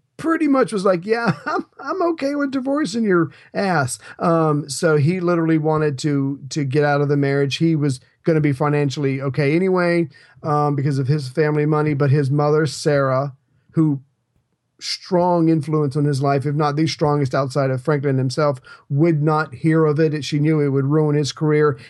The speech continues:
and nothing made F D R happier besides banging Lucy, uh, than politics, about the idea of being in politics. So she nixed that. So they're gonna stay together,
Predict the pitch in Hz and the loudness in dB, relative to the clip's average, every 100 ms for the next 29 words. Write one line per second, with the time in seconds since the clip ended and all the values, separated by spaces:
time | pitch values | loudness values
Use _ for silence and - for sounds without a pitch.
0 | - 147 151 156 160 160 151 143 143 139 | -2 2 2 2 2 0 2 2 2 0
1 | 135 139 135 131 131 139 135 151 135 147 | 0 0 2 0 -2 -6 -2 -2 0 0
2 | 143 127 - - 131 170 143 127 156 147 | 0 -2 -8 -8 0 2 2 2 0 2
3 | 143 160 160 139 123 - - 147 147 147 | 2 0 0 -4 -6 -12 -10 -4 -4 -2
4 | 160 160 - 165 160 156 156 135 143 143 | 0 0 0 0 2 2 0 -4 -2 -2
5 | 131 151 147 139 151 135 151 156 139 127 | 0 0 0 2 2 2 2 2 0 -2
6 | 135 123 135 117 - - - 165 151 - | -4 -2 -6 -8 -18 -18 -2 0 0 0
7 | 185 160 156 170 160 - - 180 135 147 | 2 4 4 2 -2 -12 -8 -2 0 0
8 | 139 123 - 147 143 143 - 170 175 190 | 0 -2 -2 0 2 0 0 0 2 0
9 | 208 165 143 | 2 2 0